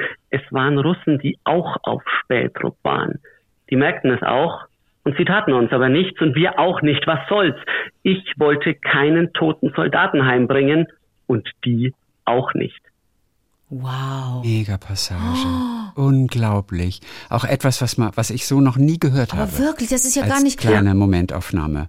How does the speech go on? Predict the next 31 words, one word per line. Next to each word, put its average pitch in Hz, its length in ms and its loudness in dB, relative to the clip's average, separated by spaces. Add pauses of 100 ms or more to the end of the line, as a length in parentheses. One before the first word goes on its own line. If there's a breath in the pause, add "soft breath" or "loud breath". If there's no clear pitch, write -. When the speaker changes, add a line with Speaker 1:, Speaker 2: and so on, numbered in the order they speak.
(120 soft breath)
Speaker 2:
Das 190 180 -2
ist 214 140 -2
ja 214 100 -2
Literatur 220 840 -2
ohne 269 180 0
das, 240 300 -4
ohne 240 240 0
Absicht. - 580 -4 (140)
Speaker 3:
Ja. 98 280 -2
Speaker 1:
Absolut. 143 480 2 (120)
Speaker 3:
Aber 113 180 0
auch 135 40 2
Speaker 1:
Absolut. 160 240 2
Speaker 3:
diese 131 80 4
Speaker 1:
Also - 140 4
mich - 180 2
hat 135 80 2
Speaker 3:
Menschlichkeit, - 720 -4
die 104 260 0
da 87 340 -4
zum - 180 -2
Speaker 1:
Genau. 98 180 2
Speaker 3:
Glück 143 160 2
die 123 140 -4
Oberhand 120 360 0
gewinnt 85 300 -4
in 92 120 -4
dieser 90 260 -4
Sekunde. 85 480 -6 (100)
Unglaublich 127 880 -2
schön. 78 420 -6